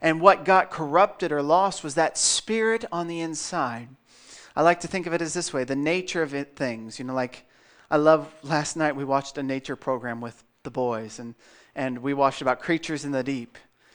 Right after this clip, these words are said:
And it's amazing how you watch all those creatures. They somehow know innately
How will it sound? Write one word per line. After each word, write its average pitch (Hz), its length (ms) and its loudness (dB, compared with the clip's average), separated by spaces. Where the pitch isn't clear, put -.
And 196 120 -2
it's 208 180 -4
amazing 220 600 -2
how 160 100 -4
you 160 200 -6
watch 180 320 0
all 175 100 0
those 165 200 -6
creatures. - 540 -12
They 214 380 2
somehow 135 1120 -4
know 160 400 -2
innately 214 760 -4